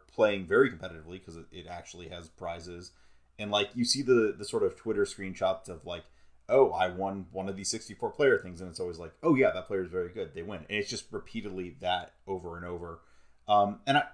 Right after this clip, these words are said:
maybe even CubeCon falls into that, uh, a bit, where it's like, that's a bit somewhere in the border where, like,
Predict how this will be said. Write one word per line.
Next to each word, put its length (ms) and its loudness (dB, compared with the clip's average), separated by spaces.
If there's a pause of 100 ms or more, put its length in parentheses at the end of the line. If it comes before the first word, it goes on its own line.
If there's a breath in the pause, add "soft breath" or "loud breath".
(120)
maybe 320 4
even 420 -2
CubeCon 800 0
falls 460 4
into 340 -4
that, 460 -2
uh, 260 2
a 80 -6
bit, 320 2
where 200 -4
it's 140 -14
like, 160 -14 (640)
that's 220 8
a 40 2
bit 260 2
somewhere 360 2
in 80 -2
the 60 -4
border 340 0
where, 180 -2
like, 220 -10